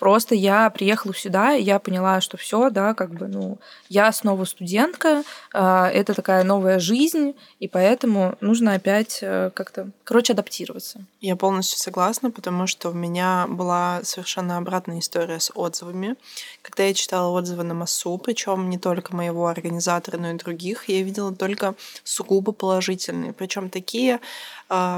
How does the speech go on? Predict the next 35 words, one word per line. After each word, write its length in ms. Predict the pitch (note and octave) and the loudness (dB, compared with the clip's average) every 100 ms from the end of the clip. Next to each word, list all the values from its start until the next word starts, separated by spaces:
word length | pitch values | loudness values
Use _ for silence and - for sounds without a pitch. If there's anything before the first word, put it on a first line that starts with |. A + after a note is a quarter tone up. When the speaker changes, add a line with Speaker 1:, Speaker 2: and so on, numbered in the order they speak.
| F3 | -2
Speaker 2:
прям 220 | F#3+ F#3+ | -2 -2
такие 220 | F#3 - - | -6 -10 -8
приторно-сладкие. 1080 | - G3+ F#3+ F#3 F3+ - E3+ D#3+ - F3+ E3+ | -4 -2 0 0 -2 -2 -2 -2 -8 -10 -8
То 140 | F3 | -8
есть 240 | E3+ - - | -6 -8 -6
всё 240 | - G#3+ | 0 2
было 200 | G3+ G3 | 2 -2
не 120 | F#3+ | -2
просто 360 | F#3 - - - | 0 0 0 -6
хорошо, 460 | - - F3+ - F3 | -10 -6 -4 -2 -4
а 40 | E3+ | -4
всё 180 | - | -4
было 180 | G#3+ G#3+ | 0 0
замечательно. 800 | F3+ F#3 F#3 - E3+ - E3+ E3+ - - - - - - - _ - _ _ | 0 -4 -4 -2 -2 -4 -8 -10 -12 -12 -12 -14 -16 -20 -20 _ -20 _ _
И 560 | A#3+ G#3 G#3+ G#3 G3+ G3 F#3 F#3 _ - | -2 0 2 2 2 2 0 -6 _ -2
я 380 | G3+ G#3 A3+ A3 | 2 6 6 4
насторожилась, 800 | G3+ - - F3 E3+ D#3+ - - | 2 0 -4 -4 -4 -6 -8 -12
потому 280 | - F3+ F3+ | -6 -2 -2
что 200 | - F#3+ | -2 -4
это 160 | F#3 | -2
очень 180 | F#3 - | -4 -4
похоже 340 | F#3+ - F#3 F3+ | -6 -2 -2 -2
на 100 | F3 | -4
секту, 480 | - C4+ - G#3+ - _ _ _ _ - | 0 0 0 -4 -4 _ _ _ _ -16
Speaker 1:
<laughs> 160 | G#3 | -2
Speaker 2:
потому 200 | A#3+ G3 F#3 | 2 2 0
что 140 | - | -4
когда 240 | - F#3 F3+ | -4 0 2
всё 180 | - | 0
хорошо, 800 | - - F3+ - A3+ A#3+ A#3 F#3 | -6 -8 -4 0 2 4 6 4
то 140 | F3+ F#3 | 2 -4
это, 100 | F3+ | -6
скорее 240 | - F3+ | -4 -4
всего, 220 | F3 G3 F3+ | -4 -4 -6
неправда, 500 | F3 G#3 B3+ A3 | 0 0 2 0